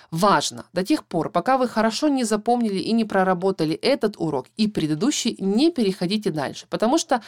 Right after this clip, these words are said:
вам не нужна каша в турецком языке. На, в турецком языке настраивайтесь на ювелирную работу с буковками. Там нет ничего сложного, если выучено правило и понят принцип. Поэтому упражнение вам в помощь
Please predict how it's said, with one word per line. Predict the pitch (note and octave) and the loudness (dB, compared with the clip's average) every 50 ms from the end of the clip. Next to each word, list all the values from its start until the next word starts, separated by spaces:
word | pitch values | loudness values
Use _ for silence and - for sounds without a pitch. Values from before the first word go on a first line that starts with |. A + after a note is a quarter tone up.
| - - G3+ | -12 -14 -2
вам | G3+ C4 D#4+ D#4+ D#4 | 2 2 4 4 4
не | D4+ C#4 | 4 2
нужна | C4 B3 G#3+ A3 A3 G#3 G#3 | 0 0 0 2 2 2 0
каша | G#3 F#3 E3+ E3+ - D#3+ | 0 -2 -2 -2 -2 -8
в | - | -8
турецком | - D#3+ D#3 D#3 D3 - - D3 C#3+ | -8 -6 -4 -4 -6 -6 -8 -8 -8
языке. | C#3+ C#3+ C3+ D3 - - C3 B2 - | -8 -8 -8 -10 -10 -8 -6 -4 -4
На, | E3 E3+ | -4 -4
в | - | -2
турецком | - B3 D4+ F4+ F4+ - - A#3+ | -2 0 0 0 0 -2 -2 -2
языке | A3 G#3 G3+ G#3+ G#3+ - D#4 C#4+ | -2 -2 -2 -4 -2 0 0 0
настраивайтесь | A3+ G#3+ G#3+ - A#3+ C4 C#4 C4+ B3 - - - - | 0 -2 -2 0 2 2 2 0 0 -4 -6 -6 -4
на | - | -4
ювелирную | G3 F#3 G3+ G3 G3+ G#3 B3+ D4 C#4 G#3+ G3 F#3+ | -4 -2 -2 -4 -2 0 0 0 0 2 2 2
работу | F#3 F3 F#3 A#3+ A#3+ - G#3 | 0 0 0 -2 -2 -2 -6
с | F3+ E3+ | -6 -6
буковками. | E3+ F#3 A#3+ A#3 - F#3+ F3 - - D3 C3+ C3+ C3+ | -2 -2 -2 0 0 -2 -2 -2 -6 -8 -8 -8 -4
Там | - A#3+ C4 C4 C#4 | -2 0 2 4 4
нет | D#4+ F4+ - | 2 2 2
ничего | C#4+ C#4 - - A3 F3+ F3 F3+ | 0 -2 0 -2 -2 -2 -2 -2
сложного, | - - B3 D4 F4 F4+ D#4+ D#4 D4+ A#3+ | -2 0 2 2 2 4 4 2 2 2
если | G#3 G3 G#3+ G#3+ - G#3 | 0 -2 -4 -4 -4 -4
выучено | F#3 F#3 G3 F#3+ F#3+ - - D#3+ D#3 D3 | -2 0 -2 -2 -2 -4 -6 -6 -6 -6
правило | - F3+ F#3 G3 A#3 C4 D4 D4 | -4 -2 0 0 2 2 0 0
и | C4+ - E3 | -2 -4 -6
понят | D#3+ - - F3 F3+ G3 G3 - | -8 -6 -6 -4 -4 -4 -8 -8
принцип. | _ E3+ C3 - - - D#3 - | _ -10 -10 -10 -12 -16 -10 -2
Поэтому | - A3 F3+ D3 - - C#3+ C#3+ E3+ | 0 0 0 0 -2 -4 -6 -6 -6
упражнение | F3 - G3+ G3+ G#3+ A3+ G3+ F#3+ E3+ E3 | -2 -2 -2 0 2 0 0 0 -2 0
вам | D3 D3 C3+ D3 | 0 -2 -2 -4
в | - - | -8 -4
помощь | _ G#3+ B3 C#4+ G#4 A#4 A4 - | _ 2 2 4 2 2 0 -2